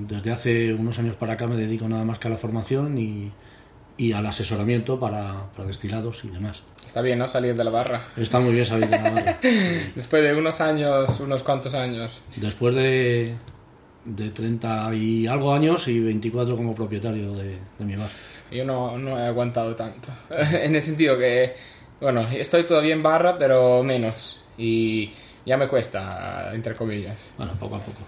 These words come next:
Speaker 2: Poco a
Speaker 1: Sí,
Speaker 2: poco.
Speaker 1: es muy bonito, entonces, y cuando te enganchas y se convierte en tu forma de vida, al final, pues
Speaker 2: Es una relación
Speaker 1: sí.
Speaker 2: tóxica a veces.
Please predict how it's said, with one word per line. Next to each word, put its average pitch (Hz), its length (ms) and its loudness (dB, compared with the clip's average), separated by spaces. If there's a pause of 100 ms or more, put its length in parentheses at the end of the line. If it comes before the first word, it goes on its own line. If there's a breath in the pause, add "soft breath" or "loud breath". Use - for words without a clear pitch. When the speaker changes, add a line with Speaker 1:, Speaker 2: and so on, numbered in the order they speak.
Speaker 2:
Poco 131 220 -2
a - 20 0
Speaker 1:
Sí, - 60 -4
Speaker 2:
poco. 117 260 2
Speaker 1:
es 113 60 -2
muy 123 140 6
bonito, 120 340 2
entonces, 113 440 -2
y 107 200 -2
cuando 117 260 -2
te 120 80 0
enganchas 135 380 0
y 135 60 2
se 131 120 0
convierte 131 340 2
en 120 60 0
tu 120 100 -2
forma 120 280 0
de 113 80 2
vida, 143 360 0 (140)
al 107 100 -6
final, 107 340 -2
pues 98 440 -8 (160)
Speaker 2:
Es 117 140 -10
una 139 140 2
relación 139 340 2
Speaker 1:
sí. - 40 -6
Speaker 2:
tóxica 135 420 2
a - 20 2
veces. 117 420 -2